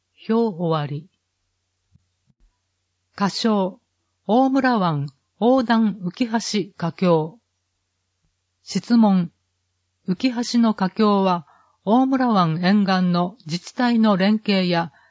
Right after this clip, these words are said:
地域振興に大きな効果をもたらすと考える。現在の調査研究の状況について伺いたい。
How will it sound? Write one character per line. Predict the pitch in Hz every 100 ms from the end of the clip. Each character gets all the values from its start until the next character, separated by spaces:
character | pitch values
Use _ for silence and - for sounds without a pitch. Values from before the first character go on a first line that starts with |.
| _
地 | - 240 262
域 | - 180
振 | - 214
興 | 220 202 196
に | 185 170 170 _ _
大 | 240 269
き | -
な | 180 156
効 | - 220
果 | 190 160
を | 156
も | 160
た | 160
ら | 208 196
す | -
と | 156
考 | 165 170 160 160
え | 143
る。 | 135 147 _ _ _ _ _ _ _ -
現 | 214 269 226
在 | 180 156
の | 151 170 214
調 | - 233
査 | 254 247
研 | - 240
究 | 233 185 165
の | 151 156 196
状 | 170 214
況 | 220 226 214
に | 202
つ | 190 202
い | 147
て | - 156 220
伺 | 170 190 170
い | 165
た | - 160
い。 | 139